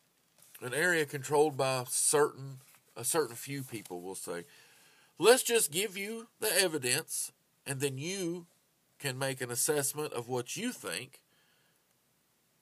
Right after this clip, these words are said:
with what we, what we tell you. First body, in May of oh five, Jerry Jackson is fishing.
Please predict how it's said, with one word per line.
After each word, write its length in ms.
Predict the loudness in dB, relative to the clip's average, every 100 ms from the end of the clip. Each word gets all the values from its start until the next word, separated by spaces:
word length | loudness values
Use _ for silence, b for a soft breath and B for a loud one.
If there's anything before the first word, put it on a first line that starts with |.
| _ _ _ _ -10
with 180 | -6
what 160 | -4 -4
we, 220 | -4 -10 -6
what 180 | -4 -4
we 80 |
tell 260 | -4 -4 -4
you. 180 | -6 -14 -20 b b b b -10
First 440 | 4 6 6 8
body, 440 | 8 8 6 -4 -12 _ _ _ _ _ -20 _ -8
in 140 | 0
May 240 | 2 4
of 180 | 4 2
oh 140 | 6 6
five, 640 | 6 4 4 4 2 -4 b b b b b 0
Jerry 320 | 4 6 6
Jackson 480 | 4 2 2 -2 -2
is 120 | -4
fishing. 440 | 0 0 0 -8